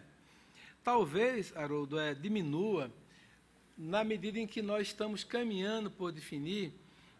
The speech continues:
que não mais ha-, haverá liberação do R R T antes do pagamento feito. Então, quando o arquiteto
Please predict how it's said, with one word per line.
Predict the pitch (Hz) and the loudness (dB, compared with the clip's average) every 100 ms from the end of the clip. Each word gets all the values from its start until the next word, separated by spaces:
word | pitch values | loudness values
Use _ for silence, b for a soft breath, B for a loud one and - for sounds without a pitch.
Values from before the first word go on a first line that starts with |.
| - | -8
que | 208 | -4
não | 208 254 277 | 0 0 2
mais | 208 226 214 - | 2 2 0 -4
ha-, | 190 180 170 175 | -2 -2 0 -2
haverá | 165 175 175 196 | 0 2 4 4
liberação | 214 190 208 190 180 - 208 | 4 2 4 2 0 -2 -2
do | 190 185 | 0 2
R | 175 175 | 2 2
R | 160 147 | -2 -4
T | - 196 | 0 2
antes | 208 226 | 2 -2
do | - 220 | -6 -2
pagamento | 214 196 196 214 | -2 0 -2 -6
feito. | - 185 156 - - - B B B B | 0 2 2 -2 -20 -20 B B B B
Então, | 156 - 254 185 - B B | -8 0 0 0 -6 B B
quando | - 269 277 | 2 4 4
o | 247 | 0
arquiteto | 208 - - 165 147 - | -2 -4 -4 -2 -2 -6